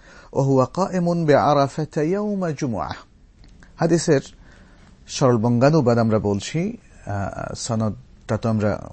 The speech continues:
শুনলাম। ইমাম বুখারী তার নিজস্ব সনদে বলছেন ওমর ইবনুল খাত্তাব রাদিয়াল্লাহু তাআলা আনহু থেকে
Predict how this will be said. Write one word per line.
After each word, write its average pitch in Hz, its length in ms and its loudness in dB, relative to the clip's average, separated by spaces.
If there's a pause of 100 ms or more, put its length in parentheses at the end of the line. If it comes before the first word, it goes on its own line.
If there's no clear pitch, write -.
শুনলাম। 139 540 0 (1300)
ইমাম 123 180 4
বুখারী 160 280 4
তার 151 180 0
নিজস্ব 156 320 2
সনদে 147 300 0
বলছেন 139 340 0
ওমর 139 220 2
ইবনুল 139 200 -2
খাত্তাব 135 440 -2
রাদিয়াল্লাহু 131 640 0
তাআলা 123 380 0
আনহু 120 280 0
থেকে 127 600 0